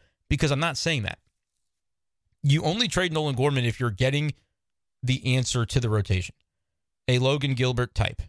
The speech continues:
You're not getting George Kirby. But, like, I'm, I'm saying you gotta find a way to get the Dylan Cease. Like, if you have a legit answer, and maybe Dylan Cease doesn't even qualify as that. He didn't have a great year. But that's the world in which I trade Nolan Gorman.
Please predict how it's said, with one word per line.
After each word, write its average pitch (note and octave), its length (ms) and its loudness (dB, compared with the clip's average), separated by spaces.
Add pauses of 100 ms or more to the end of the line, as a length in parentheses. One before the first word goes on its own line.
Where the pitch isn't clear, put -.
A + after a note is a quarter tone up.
(720)
You're B2 160 2
not C#3 200 2
getting C#3 240 0
George B2 240 0
Kirby. G2+ 360 2 (1000)
But, C3 200 4
like, C3 200 2
I'm, C#3+ 160 0
I'm D3 120 4
saying D3+ 300 0
you D#3 100 0
gotta F#3 160 2
find E3 200 0
a C#3+ 40 0
way C#3 100 2
to B2+ 80 -2
get C3+ 260 -4
the A#2+ 120 0
Dylan C#3 360 0
Cease. A2+ 440 0
Like, A#2+ 220 0 (840)
if C#3+ 180 2
you C#3+ 140 4
have F3 240 2
a D#3 40 2
legit C#3+ 540 0
answer, D3+ 320 0
and - 100 -2
maybe G#3+ 180 2
Dylan F3+ 220 -2
Cease F3 340 -2
doesn't D3 260 0
even C3+ 120 0
qualify B2 380 2
as G2 80 2
that. G#2+ 140 0
He C3 60 2
didn't E3+ 160 0
have - 20 -2
a G2+ 60 -4
great G#2 360 -4
year. F#2 240 -4 (1500)
But D3+ 140 0
that's A3 280 2
the G3+ 80 -2
world F3+ 260 2
in E3 80 -2
which D#3 140 -2
I C#3+ 80 2
trade D3+ 220 -2
Nolan C#3+ 200 2
Gorman. E3 260 0